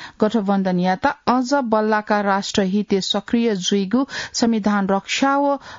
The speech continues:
लोकतन्त्र या प्रवर्धन या नीति यागु सहमति न्युजाइगु धया दिल।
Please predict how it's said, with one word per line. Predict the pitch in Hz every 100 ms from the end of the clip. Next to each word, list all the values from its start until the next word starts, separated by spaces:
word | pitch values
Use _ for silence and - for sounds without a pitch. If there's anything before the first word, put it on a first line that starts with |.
| -
लोकतन्त्र | 220 226 - 214 208 196
या | 190 185
प्रवर्धन | 190 185 180 208 226
या | 214
नीति | 190 175 190 180 170
यागु | 190 185 175 170
सहमति | 202 180 185 185 - 233 - - - - - - 196
न्युजाइगु | 202 196 196 165 160
धया | 170 165
दिल। | 160 202